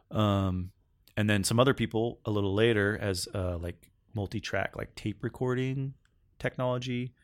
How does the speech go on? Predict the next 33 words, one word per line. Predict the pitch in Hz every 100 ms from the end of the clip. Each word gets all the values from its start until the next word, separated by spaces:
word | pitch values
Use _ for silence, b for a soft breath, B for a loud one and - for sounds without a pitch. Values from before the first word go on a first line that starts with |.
| b b b b _
um, | 107 104 98 98 98 95 -
came | - 113
on | 107 104
the |
scene, | 98 113 107 104 -
started | - 101 92
experimenting | 92 - 98 90 80
with | 80 98
that. | 101 92 - -
Like, | 101
experimenting, | 98 - - 113 101 85 90
not, | 92 62
like, | 80 73
just, | - - _ _ _ - -
it | 120
was | 107 - _ _ _ _ _ _
technology | - 117 117 107 101
that | 95
was | 87
designed | 98 90 90 87 87
to | 95 - -
record | - 92 - 98 90 90 _ _ b b b b b b -
music | 113 131 92 92
or | 92
to | 85
record | 92 90 101 90
audio | 98 107 90 80
with, | 80 82 -
like, | - 95
specifically | - 101 - 104 - - - 120
to | -
just | - 98
document, | 92 95 - - -